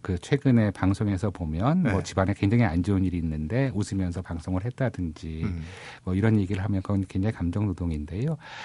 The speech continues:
Speaker 1: 그러한 것들이 많은 사례는 안-, 많지는 않기 때문에
Speaker 2: 네.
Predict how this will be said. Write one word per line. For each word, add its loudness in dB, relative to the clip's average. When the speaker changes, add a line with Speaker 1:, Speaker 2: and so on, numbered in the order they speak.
Speaker 1:
그러한 4
것들이 0
많은 6
사례는 0
안-, 0
많지는 4
않기 0
때문에 0
Speaker 2:
네. 0